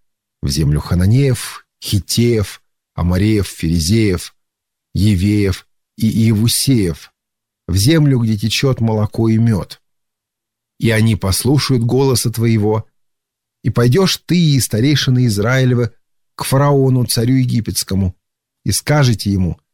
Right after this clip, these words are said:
Господь, Бог евреев, призвал нас. Итак, отпусти нас в пустыню на три дня пути, чтобы принести жертву Господу, Богу нашему». Это то, что сегодня мы бы могли назвать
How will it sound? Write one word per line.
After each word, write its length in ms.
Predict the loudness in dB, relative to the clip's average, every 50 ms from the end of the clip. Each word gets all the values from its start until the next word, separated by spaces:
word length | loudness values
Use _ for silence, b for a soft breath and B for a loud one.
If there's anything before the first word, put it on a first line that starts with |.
| _ _ _ _ _ _ _ _ _ -4
Господь, 680 | 0 0 0 0 -2 -4 -2 0 2 2 0 -2 -4 -6
Бог 320 | -2 -2 0 0 0 0
евреев, 720 | 0 0 0 2 2 2 2 2 2 0 0 -2 -6 -12 _
призвал 520 | -4 -2 -2 0 0 0 0 0 2 2
нас. 460 | 2 2 2 2 0 0 -2 -4 -8 _ _ _ _ _ _ _ _ _ _ _ _ _ _ _ _ -2
Итак, 460 | -2 0 0 0 -2 -2 -4 -8 _
отпусти 720 | -4 -4 -4 -4 -2 0 0 0 0 -2 -4 -2 0 0 2
нас 220 | 2 0 0 -2
в 80 | -4 _
пустыню 680 | -4 -4 -4 -2 -2 0 0 2 2 2 0 -4 -6 _ _ _ _ _ _ _ _ _ _ _ -2
на 160 | 0 2 2
три 300 | 2 0 0 0 2 2
дня 240 | 2 2 2 2 0
пути, 420 | 0 -2 -2 -2 0 0 0 0 0
чтобы 360 | 0 -2 -2 -2 -2 -2 -4
принести 640 | -6 _ -4 0 2 2 2 0 -2 -2 -2 0 0
жертву 540 | 0 0 0 0 0 -2 -2 -2 -2 -2
Господу, 560 | 0 0 0 0 0 0 -2 -4 -6 -4 -2 -2
Богу 360 | 0 0 0 0 0 0 2
нашему». 500 | 2 2 2 0 -2 -4 -6 -8 -10 _ _ _ _ _ _ _ _ _ _ _ _ _ _ _ _ _ _ _ _ _ _ _ -4
Это 500 | -4 -2 0 0 0 0 0 -2 -6 _ _ _ _ _ _ -4
то, 140 | 0 0
что 480 | 0 -2 -4 -4 -2 0 0 0 0 0
сегодня 640 | -2 -2 0 0 0 2 2 2 2 2 2 2 2
мы 160 | 0 0 0
бы 100 | -2 -2
могли 260 | -2 -2 0 0 0 0
назвать 480 | 0 0 0 0 0 0 -2 -2 -6